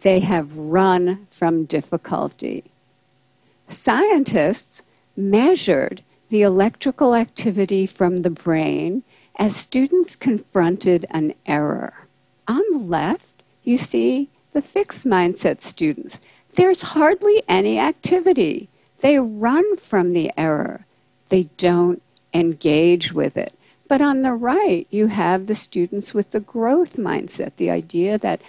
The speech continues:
abilities can be developed. They engage deeply. Their brain is on fire with yet. They engage deeply.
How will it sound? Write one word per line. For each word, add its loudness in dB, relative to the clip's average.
abilities 0
can -4
be -4
developed. -4
They 2
engage 0
deeply. 2
Their 4
brain -2
is -2
on 2
fire 2
with 2
yet. 0
They 0
engage 0
deeply. -4